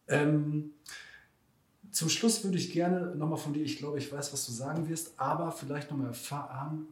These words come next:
was du den Leuten einfach nochmal als Tipp geben willst, wenn sie ihre Träume leben möchten. Also wirklich, oder erstmal vielleicht,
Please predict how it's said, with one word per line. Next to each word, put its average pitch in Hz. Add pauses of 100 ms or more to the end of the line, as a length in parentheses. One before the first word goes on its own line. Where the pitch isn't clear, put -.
was - (120)
du 123
den 120
Leuten 143 (120)
einfach 139
nochmal 131 (960)
als -
Tipp -
geben 131
willst, - (180)
wenn 127
sie 120 (920)
ihre 110
Träume 110
leben 95 (160)
möchten. - (100)
Also 107
wirklich, 143
oder 131
erstmal 151
vielleicht, 165